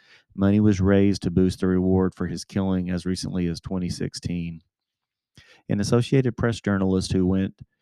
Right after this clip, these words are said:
to the Tehran offices in the fifteen Korad Foundation, which put up the millions of dollars of bounty on Rushdie, found it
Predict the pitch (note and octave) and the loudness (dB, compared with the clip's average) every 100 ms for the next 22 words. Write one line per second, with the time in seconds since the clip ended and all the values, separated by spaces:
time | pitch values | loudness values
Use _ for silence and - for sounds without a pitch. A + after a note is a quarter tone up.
0 | _ _ - G2 F2+ F2 - G#2+ G#2 G#2 | _ _ 0 2 2 0 0 0 0 -2
1 | G2 F2+ G2 G2+ - F2+ F2+ - F2+ F2 | -2 -4 -4 -6 -4 -6 -6 -6 -6 -6
2 | F#2 _ _ - - - A2 G#2 - G2+ | -10 _ _ -20 -20 -4 -4 -2 -2 -4
3 | F#2 - G2+ G2+ G2 F#2+ F2+ F2 F2 F#2+ | -4 -2 0 0 -2 -6 -2 -2 -2 -6
4 | F2+ - _ _ _ - F#2+ - G#2 G2+ | -8 -12 _ _ _ -4 -4 0 2 2
5 | - F#2 F#2+ G2+ G2 F#2 F2+ F#2 G2 G2 | 0 0 2 2 2 0 -2 0 2 0
6 | F2 E2+ F#2+ G2 F#2 F2 F#2+ F#2+ - F#2 | -2 -4 -2 -2 -4 -2 -2 -2 -4 -6
7 | F2 G2+ F#2+ F#2 | -4 -4 -4 -4